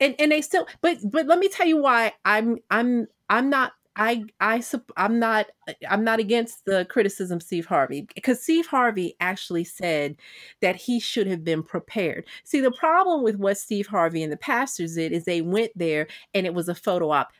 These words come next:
They didn't go in there demanding anything. They didn't go in with a plan. This is very different. So I,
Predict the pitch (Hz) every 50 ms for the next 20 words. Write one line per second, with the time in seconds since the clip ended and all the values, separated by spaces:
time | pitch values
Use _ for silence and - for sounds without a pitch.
0 | _ _ 151 160 220 254 311 320 330 330 - 240 226 202 208 220 233 254 254 214
1 | 196 175 160 156 151 156 165 165 165 175 175 165 165 160 160 160 151 156 - 170
2 | 165 160 156 156 - - - - - - - _ - 233 294 339 302 220 190 165
3 | 202 233 240 269 247 202 175 156 147 151 - - 135 - _ 165 - - - -
4 | 170 - _ _ _ _ _ _ - 359 370 415 370 277 226 214 254 240 240 240
5 | 226 196 170 175 220 202 - - - - - - - - - _ _ - - _
6 | - - - 370 330 320 320 311 294 - - _ _ - 285